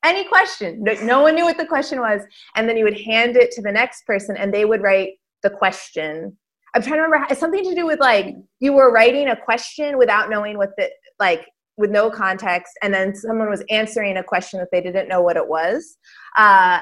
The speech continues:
and I can be very process and structural, and I have absolutely internalized a lot of, like, logics of colonialism and capitalism, and,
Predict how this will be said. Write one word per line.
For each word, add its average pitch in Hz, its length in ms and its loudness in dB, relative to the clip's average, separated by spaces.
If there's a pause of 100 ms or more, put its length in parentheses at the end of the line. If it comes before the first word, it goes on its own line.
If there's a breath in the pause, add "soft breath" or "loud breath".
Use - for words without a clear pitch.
(160)
and 208 520 0 (480)
I 254 640 6 (920)
can 277 240 -2
be 240 480 -6
very 226 640 -2
process 240 760 -2
and 175 180 -12
structural, 220 880 -2
and 196 180 0
I 196 80 2
have 196 260 -4
absolutely 220 560 0
internalized 208 960 -2
a 196 80 -2
lot 180 300 0
of, 185 240 -2
like, 165 280 -4 (420)
logics 202 680 -4
of 403 80 -8 (120)
colonialism 403 600 -10
and 403 120 -14
capitalism, 370 680 -6
and, 240 180 -2